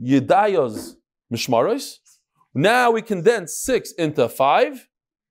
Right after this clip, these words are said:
and we give number six to Yariv. Yes, understood?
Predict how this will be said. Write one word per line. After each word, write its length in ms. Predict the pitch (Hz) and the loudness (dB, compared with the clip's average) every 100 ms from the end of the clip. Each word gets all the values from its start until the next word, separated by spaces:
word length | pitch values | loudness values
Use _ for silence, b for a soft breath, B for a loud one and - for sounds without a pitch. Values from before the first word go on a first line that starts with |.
| _ _ | _ _
and 120 | 147 | -2
we 60 | 160 | 0
give 180 | 220 240 | -2 0
number 260 | 240 254 | 0 0
six 500 | 302 370 359 254 - | -2 -2 0 -2 -4
to 100 | - | -4
Yariv. 560 | 247 269 285 294 262 185 _ _ _ _ | -2 0 2 0 -2 -10 _ _ _ _
Yes, 460 | 139 143 240 330 - | -14 -2 2 2 0
understood? 540 | 220 208 277 339 330 | -4 -6 -4 -4 -4